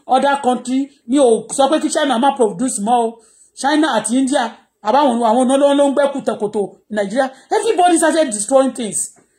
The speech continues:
Please, for God's sake, be merciful. Aláàánú ni Ọlọ́run. Be merciful to your nation. Don't say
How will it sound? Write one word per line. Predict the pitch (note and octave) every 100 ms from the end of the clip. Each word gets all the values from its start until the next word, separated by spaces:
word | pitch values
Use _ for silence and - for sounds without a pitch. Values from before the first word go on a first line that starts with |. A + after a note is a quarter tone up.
| _ _
Please, | D#4 F4 C4
for | - A#3
God's | G#3+ C4 C4
sake, | A3 G3+ _ _ _ _
be | A3+ D#4 F4 D#4+
merciful. | F#4+ F#4+ E4+ - C4+ G#3 D#3 - _ _ _ _
Aláàánú | D4+ F4+ G4+ D#4
ni | D#4
Ọlọ́run. | D4 E4 D#4+ C4+ C4+ - _ _ _ _ _ _
Be | C#4+ F4
merciful | F#4 G#4+ - G#4+ G4+ F#4 D4+
to | D4+
your | D4+ D4
nation. | E4+ E4+ E4 C#4+ G#3+ - _ _ _
Don't | C#4 G4+ G#4+
say | G4